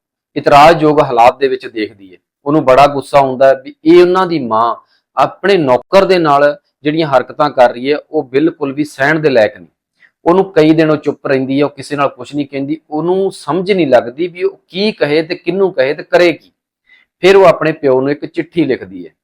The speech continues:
ਚਿੱਠੀ ਦੇ ਵਿੱਚ ਉਹ ਸਾਰਾ ਕੁਝ ਆਪਣੀ ਮਾਂ ਦੇ ਬਾਰੇ ਵੀ ਦੱਸਦੀ ਹੈ, ਤੇ ਉਹਦਾ ਇਹ ਵੀ ਕਹਿਣਾ ਸੀ ਚਿੱਠੀ ਦੇ ਵਿੱਚ ਜੋ ਲਿਖਿਆ ਵੀ ਜਿਹੜਾ ਨੌਕਰ ਜਤਿੰਦਰ ਹੈ,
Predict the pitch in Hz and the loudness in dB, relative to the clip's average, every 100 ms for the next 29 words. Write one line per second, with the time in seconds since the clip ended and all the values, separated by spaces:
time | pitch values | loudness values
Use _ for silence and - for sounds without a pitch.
0 | _ _ _ _ _ 175 175 180 190 165 | _ _ _ _ _ -4 -2 -2 0 2
1 | 143 139 156 156 - 139 170 160 - 139 | 0 -2 -6 -6 0 2 2 0 -4 -4
2 | - 131 110 113 127 160 131 123 123 123 | -4 -8 -4 -2 0 -2 2 2 2 -6
3 | 120 113 117 117 120 127 - _ _ _ | -2 -4 -4 -6 -2 -2 -6 _ _ _
4 | 147 147 _ 156 165 156 170 165 156 143 | -2 -2 _ 4 6 6 4 2 0 -2
5 | 143 143 139 139 - 143 135 123 120 120 | -2 -4 -12 -18 -8 -4 -4 -4 -8 -8
6 | 110 107 139 151 - _ _ _ 156 147 | -8 -6 -2 -2 -4 _ _ _ -4 0
7 | 165 139 127 - 151 135 127 127 135 147 | 0 2 -2 0 -2 -2 -4 -2 2 2
8 | 120 | 2